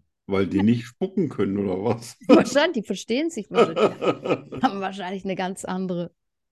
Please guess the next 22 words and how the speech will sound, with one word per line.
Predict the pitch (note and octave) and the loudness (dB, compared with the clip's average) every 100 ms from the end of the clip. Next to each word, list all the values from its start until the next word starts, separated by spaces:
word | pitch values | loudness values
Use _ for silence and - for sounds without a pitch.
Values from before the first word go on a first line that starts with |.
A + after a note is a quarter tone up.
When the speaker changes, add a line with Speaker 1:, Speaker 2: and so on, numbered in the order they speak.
| _ _ _ | _ _ _
Speaker 2:
Sprache. | - - - G3+ C#4 - E3+ D#3+ _ _ _ - | -20 -20 -4 -2 -2 -6 -10 -12 _ _ _ 2
Speaker 1:
Ja. | C3+ G2+ B2 - - _ _ _ _ _ _ _ _ _ _ _ _ _ _ _ _ _ _ | 4 4 2 -4 -16 _ _ _ _ _ _ _ _ _ _ _ _ _ _ _ _ _ _
Speaker 2:
Ähm, | A#3 B3 B3 B3 B3+ B3 B3 | 6 8 10 8 8 6 2
Speaker 1:
Ja. | A#3+ B3 A3+ - _ _ - | -2 -8 -16 -20 _ _ -8
Speaker 2:
das | F3+ F3+ - - - | -8 -10 -16 -14 -6
nächste. | G3 G3 G3+ G#3+ G#3+ G3 - - - _ | -4 -2 0 0 -2 -6 -14 -20 -20 _
Speaker 1:
Ich | - - | -8 -2
hab | A#2 | -2
ge-, | G2 G2 A2+ G#2 - F#2+ | -2 2 4 4 0 -4
ge-, | G#2 E2+ F2+ | -2 -2 -2
gehört | F#2+ G2 A2+ A2+ | -2 2 2 4
heute, | A2+ G#2 G2+ F#2+ E2 F2+ E2 | 2 4 2 -2 -2 -4 -6
äh, | |
Kaninchen | D#2+ F2 A2 F#3+ G3 D#3+ - | -6 0 4 6 4 2 0
dürfen | F#2 F2 | -2 -4
auch | F2 C#3+ | 2 2
nicht | E3 B2+ | 2 -2
alleine. | E2+ E2 D#2 D2+ - _ _ _ _ _ _ _ | -2 -2 -6 -6 -10 _ _ _ _ _ _ _
Das | - - | -2 0
sind, | A3 | 2
Speaker 2:
Meerschweinchen. | G3+ A3 F#3+ F3 A3 | 2 2 2 2 0
Speaker 1:
äh, | G#3 | -2